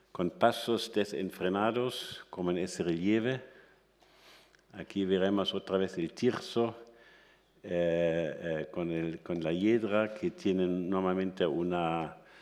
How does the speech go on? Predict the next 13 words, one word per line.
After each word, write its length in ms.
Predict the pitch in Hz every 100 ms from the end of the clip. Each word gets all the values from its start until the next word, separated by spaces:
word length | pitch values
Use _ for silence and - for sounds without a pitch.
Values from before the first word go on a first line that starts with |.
| - -
un 200 | 90 87
lazo, 640 | 92 107 - 110 104 101 -
eh, 540 | 92 87 80 80 -
eh, 440 | 85 80 80 82 80
que 140 | - 85
es, 360 | - - -
eh, 720 | 90 82 78 73 65 92 85
em, 280 | 80 78 78
significa 560 | - 87 92 101 92 80
que 140 | -
es 160 | 85 104
un 100 | 98
instrumento, 920 | 90 - 87 87 - 90 80 80 -